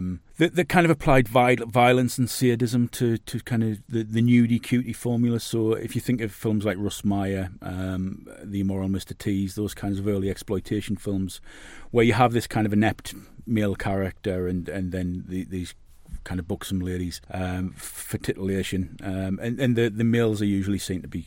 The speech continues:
as I say, kind of hapless and inept. That quickly evolves into, into the roughies, which builds on that, that nudie cutie formula and that kind of routinely features stories that, that, uh, involve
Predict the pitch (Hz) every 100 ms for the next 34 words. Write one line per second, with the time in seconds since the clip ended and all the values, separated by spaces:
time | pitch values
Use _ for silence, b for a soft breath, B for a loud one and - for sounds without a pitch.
0 | - 82 85 80 87 90 - 85 95 85
1 | - - - 98 85 - - 90 117 120
2 | - - B B B B - 143 - -
3 | - 190 - 160 127 113 127 120 104 92
4 | - - 107 98 98 95 92 - 98 -
5 | 127 101 98 98 123 - 107 71 - -
6 | - 127 - - 131 131 120 117 113 -
7 | 120 110 113 107 107 - 107 92 101 101
8 | 101 101 92 82 - 104 101 95 - -
9 | - - - - - 117 110 104 - 120
10 | 117 117 - 110 - 104 - - 107 101
11 | 101 101 90 101 92 - 98 - 90 -
12 | 90 90 87 - 90 87 87 87 87